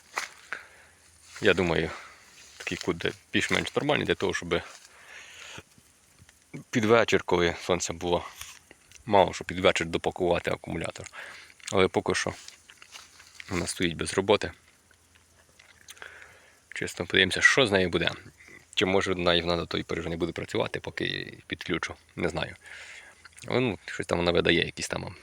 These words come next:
десяток ампер видає, якщо гарна погода. Вона знаходиться на, на криші.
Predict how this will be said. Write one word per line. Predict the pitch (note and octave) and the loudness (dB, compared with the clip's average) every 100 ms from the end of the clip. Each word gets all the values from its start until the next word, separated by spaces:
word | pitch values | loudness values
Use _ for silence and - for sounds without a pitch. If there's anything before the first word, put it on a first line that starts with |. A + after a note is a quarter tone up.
| - _ _ - - | -20 _ _ -20 -16
десяток | E2+ E2+ - F2+ - | -12 -6 -4 -4 -4
ампер | E2+ F2 E2+ | -2 2 2
видає, | D#2+ F2 | 4 4
якщо | E2 - - E2+ - _ _ _ - - | 2 -2 -4 -6 -10 _ _ _ -20 -8
гарна | - F2 E2 | -2 0 0
погода. | D#2+ E2 - | 0 -2 2
Вона | G2 F2+ - - | 2 2 -2 -10
знаходиться | - F2+ E2+ E2+ | -4 0 0 0
на, | F2+ - G#2 | -8 -8 -4
на | F2+ F2+ - | -4 -6 -2
криші. | A#2+ C3 - | 2 2 0